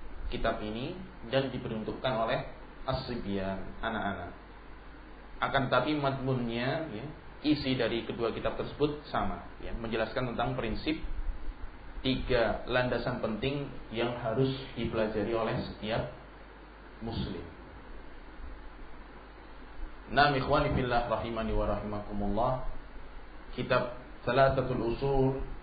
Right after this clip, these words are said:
wa Adillatuha ini adalah kitab yang sangat besar manfaatnya.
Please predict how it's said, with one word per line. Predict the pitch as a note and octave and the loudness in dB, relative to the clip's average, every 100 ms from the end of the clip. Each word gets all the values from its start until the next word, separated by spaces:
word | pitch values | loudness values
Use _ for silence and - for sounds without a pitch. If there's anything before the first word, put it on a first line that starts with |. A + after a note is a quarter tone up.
| - - | -8 4
wa | A#2+ A#2+ | 6 8
Adillatuha | A#2+ A#2+ A2+ A#2 A#2 A2+ | 6 4 2 2 2 2
ini | A2 A#2 A#2+ | 2 0 0
adalah | A#2 A2+ - | 0 0 -2
kitab | A#2+ B2+ B2+ A2 | -2 0 0 2
yang | A2+ C3+ C3+ - - - - - - - - - - - - - - - - - - - - | 0 0 -4 -8 -12 -12 -14 -14 -16 -16 -14 -14 -14 -12 -12 -10 -12 -14 -16 -14 -14 -12 -2
sangat | C3+ B2+ C3 D3 - - - - - - - - - - - - - - - - - - - | 2 4 4 0 -2 -10 -12 -12 -12 -14 -14 -14 -16 -16 -16 -16 -14 -12 -12 -14 -14 -14 -6
besar | G#2 D#3+ D#3 C3+ | 0 6 8 8
manfaatnya. | B2 - G2+ A2+ G2+ F#2 | 4 4 2 2 -2 -4